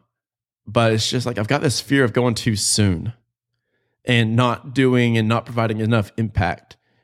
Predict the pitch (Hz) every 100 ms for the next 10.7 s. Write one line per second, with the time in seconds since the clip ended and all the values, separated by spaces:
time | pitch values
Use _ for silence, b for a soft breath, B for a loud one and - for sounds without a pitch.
0 | - 101 98 98 117 147 147 113 98 147
1 | 185 131 - 127 139 101 - - 62 -
2 | - _ - 117 139 147 127 117 - -
3 | 147 120 - - - _ - 156 156 170
4 | 135 131 160 139 110 110 131 127 113 107
5 | 107 127 131 127 127 123 113 95 104 120
6 | 131 151 - 95 92 98 107 101 120 151
7 | - 113 104 104 - - 98 92 123 -
8 | 131 113 117 127 - B B B B B
9 | B B B _ - 180 170 185 160 123
10 | - 113 110 - 62 -